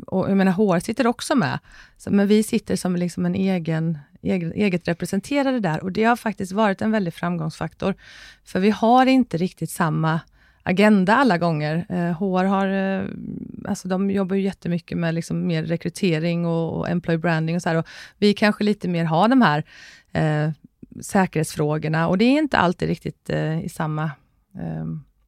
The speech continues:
Däremot så samverkar vi ju otroligt mycket, för vi har ju hela det här psykosociala är ju väldigt, alltså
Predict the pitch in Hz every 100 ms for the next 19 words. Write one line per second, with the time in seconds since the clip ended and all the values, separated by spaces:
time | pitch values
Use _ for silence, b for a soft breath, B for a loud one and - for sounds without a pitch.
0 | _ _ _ 202 196 208 190 196 190 170
1 | 165 160 165 165 175 - 233 160 165 165
2 | - 151 160 165 160 156 165 156 170 160
3 | 160 165 156 156 165 151 139 147 147 156
4 | 151 156 156 147 156 - 156 151